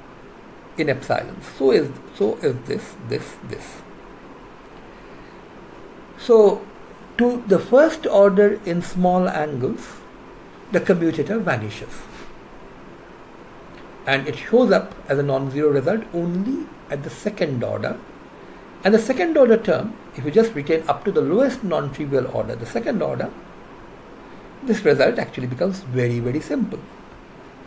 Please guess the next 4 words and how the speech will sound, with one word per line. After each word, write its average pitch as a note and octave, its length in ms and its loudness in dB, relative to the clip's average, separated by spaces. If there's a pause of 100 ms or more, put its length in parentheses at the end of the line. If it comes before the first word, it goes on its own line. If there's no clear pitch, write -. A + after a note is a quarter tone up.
(240)
It - 100 -16
simply F3 380 -4
becomes - 600 -8 (960)
this. - 320 -10